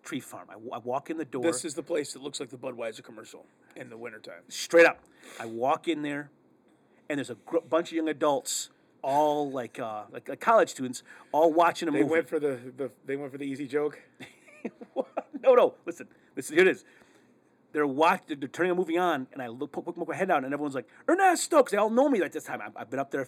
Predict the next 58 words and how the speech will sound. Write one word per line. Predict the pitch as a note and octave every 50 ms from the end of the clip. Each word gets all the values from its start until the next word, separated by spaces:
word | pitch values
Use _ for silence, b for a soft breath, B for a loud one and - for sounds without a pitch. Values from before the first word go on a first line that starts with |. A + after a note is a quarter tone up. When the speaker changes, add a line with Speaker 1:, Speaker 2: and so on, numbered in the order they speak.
| - - -
Speaker 1:
uh, | - A#2+ - b b b b
for | b -
a | -
few | - - D3+ C#3+
months | C3+ C#3 D3 D3 C#3+ -
now. | - D3 C#3+ C#3+
Everyone | C#3 B2 B2 B2 A2+ A2
knows | A#2+ C3 C#3 C#3+ B2+
me. | C3 D3 C#3 C3+ - B B B
I'm | B C3 A#2+ - -
out | C3+ C#3+ C3+
of | C3
school, | - - - - D#3 D#3+
so | D#3 - D#3
'cause | - -
I | B2
failed | G#2+ - - D3+ C#3+ C#3 C3+
out, | C#3 C#3
remember? | C3 C#3+ C#3 D3 D3
I'm, | A2+ A2+ -
it's | - -
at | C3+ -
that | C3 B2+ B2+
time | - - C#3+ C3+
of | B2
my | B2
life. | B2 C#3 C#3 B2 - _ _ b b b b b b b b b b b b b b b b b _ _ _ _ _ _
So | - - E3+ D#3
I | D#3 E3+ F#3
walk | E3+ E3 D#3+ D#3+ D#3+ D#3 D3+
to | - D#3
the | D3+ C#3
kitchen | - C#3+ C3+ - C3+
to | - B2
Bob. | G#2 G#2 A2+ G#2 G2 G2 _ _ _ _ _ _ _ _ _ _ _ -
Me | F#3
and | G#3
Bob | G#3+ F#3+
are | B2
talking, | - - D3 C3+ - - C#3
and | C#3+
we're | D3 C#3+
watching | B2+ - - C3
a |
movie | C3+ B2+ B2+
downstairs. | A#2 C3+ A#2 A2+ - - - B2 A2+ A2 G#2 - _ b b b b b b b -
I'm | D#3 F3 F#3+
not | F3+ D#3+ C#3+
interested | C3+ - C#3+ B2 C#3+ -
'cause | -
I, | C#3 C3 B2+ C#3 -
I, | -
I | C#3 - C#3
came | - F#3 F3+
there | D3+
to | C3
see | C3 - C3+
Bob. | A#2+ G#2 A2 G2 F#2+ -